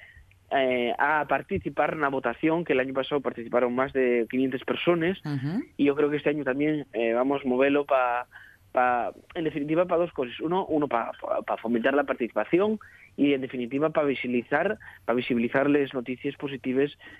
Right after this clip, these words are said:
Speaker 1: eh, que tiene el asturiano, que son muchas,
Speaker 2: Ujú.
Speaker 1: y que a lo largo del año, pues,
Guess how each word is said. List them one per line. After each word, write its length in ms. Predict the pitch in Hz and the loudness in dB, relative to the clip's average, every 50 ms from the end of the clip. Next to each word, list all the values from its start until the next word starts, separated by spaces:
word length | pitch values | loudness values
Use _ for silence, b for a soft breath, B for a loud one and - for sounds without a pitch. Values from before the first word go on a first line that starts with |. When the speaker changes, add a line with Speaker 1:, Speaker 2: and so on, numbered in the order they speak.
| B B B - | B B B -4
Speaker 1:
eh, 640 | - 127 127 127 127 120 117 110 107 104 101 104 101 - | 0 2 2 4 4 2 2 2 0 0 0 0 -2 0
que 120 | - 135 | 0 0
tiene 220 | 131 143 143 143 143 | 2 2 2 2 0
el 60 | 135 | -2
asturiano, 400 | 113 127 139 135 131 147 165 156 | -4 -4 0 0 0 0 -2 -2
que 120 | - 127 | -2 -4
son 300 | - - 156 160 160 156 160 | -2 0 0 0 0 0 2
muchas, 400 | 165 175 170 - - 220 247 247 - - - - | 2 2 2 2 0 -2 -2 -2 -10 -20 -12 -8
Speaker 2:
Ujú. 320 | 135 147 135 135 143 165 | -6 -4 -2 -2 -2 0
Speaker 1:
y 140 | - 120 113 | 0 -2 -2
que 60 | 107 | -2
a 40 | 139 | -2
lo 80 | 143 143 | 0 2
largo 220 | 151 165 160 170 | 2 2 2 0
del 100 | 170 165 | 0 0
año, 320 | 160 175 180 196 202 196 - | 0 0 0 -2 -4 -6 -6
pues, 220 | - 156 143 139 | -4 -4 -4 -4